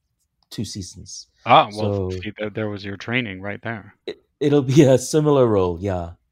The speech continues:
Speaker 2: Oh, well, that's exciting. I'm happy. I'm happy b-, for you to have found that silver lining that you probably would have said if everything was firing on all cylinders in New York, there was no way you could take the time out to do.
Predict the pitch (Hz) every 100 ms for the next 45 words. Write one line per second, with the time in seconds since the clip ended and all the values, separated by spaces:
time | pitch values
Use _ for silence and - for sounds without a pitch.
0 | _ _ _ _ 190 269 110 117 151 -
1 | - - 151 107 98 101 120 147 135 117
2 | 117 147 170 185 143 143 131 - 127 127
3 | 120 123 113 - 117 117 110 - - 120
4 | 117 113 139 147 143 131 - 123 120 117
5 | 113 110 107 _ _ - 120 113 110 107
6 | _ - 113 113 113 107 104 101 _ -
7 | - - - - _ _ - 120 117 117
8 | 110 110 107 107 - 113 110 107 - 110
9 | 117 165 - 110 107 110 107 104 101 -
10 | - 101 101 117 107 98 98 - 92 120
11 | 143